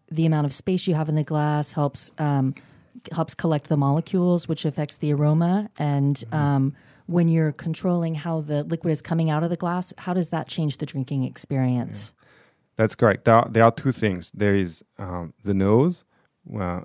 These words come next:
Speaker 2: and, and, and the palate. So what will impact the nose is the size of the glass, because the size of the glass, um, will allow, if it is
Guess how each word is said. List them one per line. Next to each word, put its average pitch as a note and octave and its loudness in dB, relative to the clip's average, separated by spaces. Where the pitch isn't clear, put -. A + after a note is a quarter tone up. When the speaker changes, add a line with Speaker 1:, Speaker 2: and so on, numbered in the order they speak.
Speaker 2:
and, F#2+ -4
and, F#2 -6
and F#2+ -6
the F2 -6
palate. - -10
So - -2
what G#2+ 4
will B2 4
impact A2 2
the G2 -2
nose A2+ 2
is G2 -4
the F2+ -8
size G2+ 0
of F#2+ -4
the - -8
glass, G2 -2
because F#2 -6
the F2 -12
size G2+ 0
of F#2 -4
the F2+ -2
glass, F2+ -4
um, F2 -4
will G2+ -2
allow, G2 2
if A2 -8
it F#2 -8
is E2+ -14